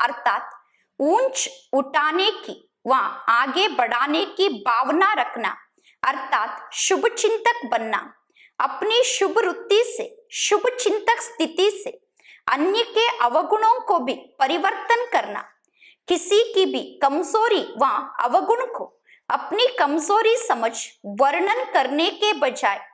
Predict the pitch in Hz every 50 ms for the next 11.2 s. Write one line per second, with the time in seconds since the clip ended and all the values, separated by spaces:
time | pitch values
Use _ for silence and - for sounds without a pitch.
0 | _ _ _ _ _ 254 247 233 - - - - - - - - - 277 294 320
1 | 330 349 359 427 440 440 440 453 453 - 427 453 453 302 262 254 233 - 247 -
2 | - - - - _ _ _ _ _ - - - - 285 254 254 285 285 320 370
3 | 381 311 - - - - - - _ _ _ - 240 214 208 - - - - -
4 | - _ _ _ _ _ 311 285 320 359 392 415 453 453 427 - - 480 480 508
5 | 494 - 302 240 240 247 208 - - - _ _ 214 220 262 277 311 403 - -
6 | 440 466 440 330 311 - - 214 - - - - _ _ _ _ _ _ _ -
7 | 208 196 262 254 254 240 339 415 349 269 277 285 - - - - - 403 427 -
8 | - - 294 269 247 254 247 - 320 370 294 247 226 220 202 202 208 208 - -
9 | - 208 196 302 311 440 - - - 302 - 302 - - - - - - - -
10 | - - - - - - - - 403 403 392 415 415 440 440 320 254 214 208 196
11 | 202 202 185 -